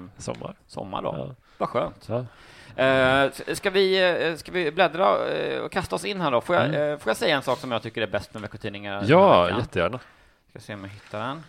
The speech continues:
Speaker 2: Eh, för då är det ju, eh, det har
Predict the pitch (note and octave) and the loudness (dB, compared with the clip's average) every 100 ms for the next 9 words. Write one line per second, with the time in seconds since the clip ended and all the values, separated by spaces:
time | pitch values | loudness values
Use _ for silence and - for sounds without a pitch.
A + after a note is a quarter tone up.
0 | _ _ _ _ _ - - _ - - | _ _ _ _ _ -20 -20 _ -20 -18
1 | - C#2 C#2 C2+ B1 - - _ _ _ | -14 -12 -12 -12 -14 -16 -18 _ _ _
2 | _ _ _ _ _ - - - D#3+ E3+ | _ _ _ _ _ -20 -20 -8 2 4
3 | D#3+ C3+ B2 A2 A2+ A#2 A2+ A2 A2 G#2 | 4 4 4 2 2 2 2 0 0 0
4 | A2+ A2 A2 G#2+ G#2+ G#2+ G#2+ - _ _ | 0 0 -2 -2 -2 -2 -6 -10 _ _
5 | _ - - D3 D3+ | _ -20 -4 0 0